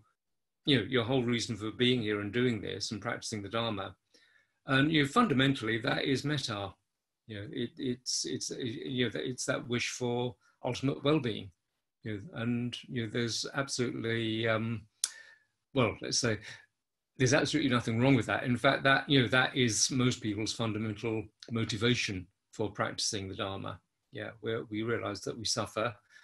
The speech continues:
and we want to realize the end of suffering. Well, absolutely, that's just what the Buddha said that, uh, his teaching was. Yeah,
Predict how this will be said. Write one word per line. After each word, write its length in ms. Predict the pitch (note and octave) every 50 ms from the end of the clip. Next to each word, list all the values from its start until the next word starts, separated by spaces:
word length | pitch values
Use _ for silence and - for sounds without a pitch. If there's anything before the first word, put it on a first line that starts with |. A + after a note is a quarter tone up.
| - _ _ _ _ _
and 180 | - B2+ A#2 A#2
we 120 | A#2+ C3
want 260 | B2+ B2+ B2+ B2+ B2 -
to 120 | - B2+
realize 240 | C3 C3+ C#3 C3+ C3
the 100 | - C#3
end 140 | D3+ E3+ E3+
of 100 | C3+ -
suffering. 460 | - - G2+ F#2+ - G#2+ G#2 G#2+ A#2
Well, 260 | B2 B2+ B2+ B2+ B2+ B2+ _ _ _ _ _ _ _ _ _ _ _ - -
absolutely, 680 | C3+ B2+ B2 B2+ C#3 - G#2 - A2+ G#2+ G2 F#2+ D#2+ -
that's 220 | A#2+ B2 - -
just 260 | - - C3+ - -
what 140 | C#3 C3 C3
the 60 | A#2
Buddha 200 | G2 A#2 A#2 A2+
said 300 | - - C3 A#2+ G#2 G#2
that, 240 | G#2+ B2 A#2+ B2 - _ - -
uh, 160 | B2+ B2 B2
his 160 | A#2 C3+ B2 -
teaching 360 | - C#3 C#3 C#3 - B2+ C3
was. 440 | C3+ F3 E3 A#2 G2 - - - - _ _ _ _ _ _ _ _ _ _ _ _ _ -
Yeah, 220 | - G#2+ G2+ A2+